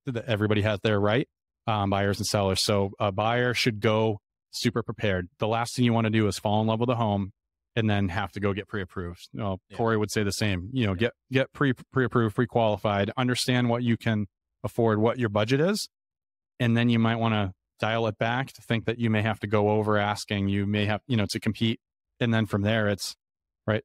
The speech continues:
Speaker 1: have that earnest money handy. What could you do w-, to write a check to the agency that's gonna hold your money in escrow for a closing right now that you do with that, would do without that money for thirty days, knowing it's gonna go towards the down payment?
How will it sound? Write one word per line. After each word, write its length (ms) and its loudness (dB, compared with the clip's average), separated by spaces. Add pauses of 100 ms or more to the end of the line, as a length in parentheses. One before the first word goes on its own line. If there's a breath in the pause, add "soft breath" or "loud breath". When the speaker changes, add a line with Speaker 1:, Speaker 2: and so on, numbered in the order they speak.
(140)
Speaker 1:
have 180 -2
that 120 2
earnest 300 0
money 160 0
handy. 420 0
What 240 0
could 240 0
you 460 2 (140)
do 600 0 (100)
w-, 140 -10 (280)
to 280 0
write 220 0
a 40 -2
check 360 0 (140)
to 180 2
the 140 -4
agency 380 -2
that's 200 -2
gonna 320 -6 (380)
hold 240 0
your 100 0
money 200 0
in 60 0
escrow 420 -2
for 560 -2
a 60 -12
closing 540 -2 (800)
right 240 0
now 180 0
that 140 -4
you 100 0
do 280 -2
with 100 0
that, 160 0 (100)
would 140 -8
do 120 4
without 300 2
that 160 -2
money 320 0 (420)
for 120 -2
thirty 320 0
days, 240 -2
knowing 200 0
it's 140 -6
gonna 140 -4
go 120 -2
towards 300 -4
the 80 -4
down 240 2
payment? 340 0